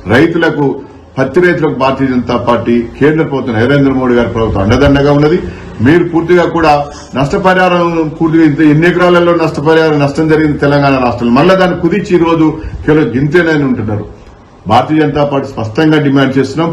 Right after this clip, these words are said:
పూర్తిగా కూడా ముప్పై వేల రూపాయలు నష్టపరిహారం ఇవ్వాలి, ఐదు వందల రూపాయలు బోనస్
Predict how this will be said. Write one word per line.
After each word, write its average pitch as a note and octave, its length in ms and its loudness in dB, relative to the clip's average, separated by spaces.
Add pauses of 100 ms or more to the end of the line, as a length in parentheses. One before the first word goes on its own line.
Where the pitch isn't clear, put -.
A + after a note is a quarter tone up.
పూర్తిగా D3 440 2
కూడా C3+ 200 0
ముప్పై B2 240 0
వేల B2+ 160 4
రూపాయలు A#2 280 0
నష్టపరిహారం C3+ 640 2
ఇవ్వాలి, D3 200 2 (520)
ఐదు C#3+ 120 2
వందల D3 200 0
రూపాయలు B2+ 320 -2
బోనస్ C3 280 -2